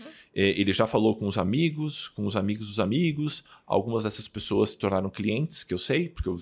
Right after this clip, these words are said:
eu, eu vi a lista dele de clientes, eu sei que alguns são amigos. É, é provável que você não tenha esgotado de fato essas bolhas, né? Porque as pessoas que você atendem, elas conhecem outras cinquenta pessoas ou outras cem pessoas.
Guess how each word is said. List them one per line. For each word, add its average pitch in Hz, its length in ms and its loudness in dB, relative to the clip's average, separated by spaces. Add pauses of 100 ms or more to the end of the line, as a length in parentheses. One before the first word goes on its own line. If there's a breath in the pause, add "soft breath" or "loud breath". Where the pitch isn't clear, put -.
(100)
eu, - 80 -6 (200)
eu - 220 -12
vi 101 200 0
a 95 40 4
lista 92 200 -2
dele 90 160 0
de 87 100 -4
clientes, 131 280 0
eu 104 60 -6
sei - 100 -6
que 98 60 0
alguns 92 200 -2
são 107 140 -2
amigos. 139 420 -2 (1000 loud breath)
É, 101 520 4
é 123 100 2
provável 113 680 2 (100)
que - 120 -10
você 113 200 2
não 127 120 2
tenha 117 140 0
esgotado 101 400 2
de 110 120 -4
fato - 540 -4 (300)
essas 92 300 -2
bolhas, 104 320 2
né? 92 200 2 (300 soft breath)
Porque 101 500 4 (220)
as 101 140 0
pessoas - 340 2
que - 80 -8
você 120 240 0
atendem, 110 580 2 (220 loud breath)
elas 104 200 2
conhecem 107 500 0
outras 107 260 -2
cinquenta 101 340 -4
pessoas 101 460 2
ou 90 80 2
outras 95 280 2
cem 107 240 0
pessoas. - 560 -2